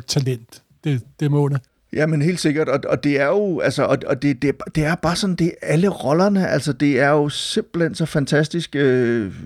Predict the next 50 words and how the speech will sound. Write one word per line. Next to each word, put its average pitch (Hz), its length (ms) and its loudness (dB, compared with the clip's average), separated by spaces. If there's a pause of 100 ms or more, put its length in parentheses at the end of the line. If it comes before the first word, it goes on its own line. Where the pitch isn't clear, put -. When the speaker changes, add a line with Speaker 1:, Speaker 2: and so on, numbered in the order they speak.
(140)
Speaker 2:
øh, 101 500 -2 (300)
hvis - 380 -4
man 131 140 0
ser 170 240 2
ned 156 160 2
over 147 280 4
alle 131 220 2
de 131 280 0
M 131 80 -4
C 131 60 -4
U-film, 139 460 0
der 139 80 0
er 135 60 2
lavet 127 220 2
og 147 60 0
sådan 139 100 -4
noget. 127 120 -4 (380)
Men 139 80 0
altså, 147 160 2
nu 196 80 2
spurgte 190 400 -2
du 185 40 0
så, 175 420 2
øh, 147 320 4 (1700)
nu 139 140 -2
spurgte 156 380 -2
du 156 40 0
så, 143 440 2
Kim, 131 320 0
tidligere, 135 400 2
hvad 147 220 2
er 147 40 2
det 151 80 -2
så 170 120 0
for 156 120 -2
nogle 135 140 -2
små 135 320 0
spor, - 520 -2
jeg 120 180 0
kan 113 100 -6
se? - 240 -4 (1160)
Og 127 180 0
det 147 180 2
er 143 100 4
jo 190 140 4
blandt 156 360 0
andet 151 360 2
fra - 180 0
den 135 180 -2
første 143 480 0